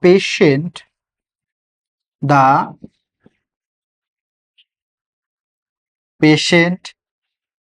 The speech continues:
had died, the patient had died before,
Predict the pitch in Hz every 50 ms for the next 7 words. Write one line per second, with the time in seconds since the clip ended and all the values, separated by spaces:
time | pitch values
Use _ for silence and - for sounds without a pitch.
0 | _ _ _ _ _ _ _ _ _ _ - 143 139 135 131 135 143 160 - -
1 | - _ _ _ _ _ _ _ _ _ _ _ _ _ _ _ _ _ _ _
2 | _ _ _ _ _ _ _ _ _ _ - 131 117 143 131 127 135 139 143 139
3 | 127 135 156 156 156 - - _ _ _ 139 123 - 143 147 143 - 208 214 202
4 | 165 160 139 120 135 120 117 120 143 190 185 175 - _ _ 139 147 151 135 -
5 | - - 208 180 156 120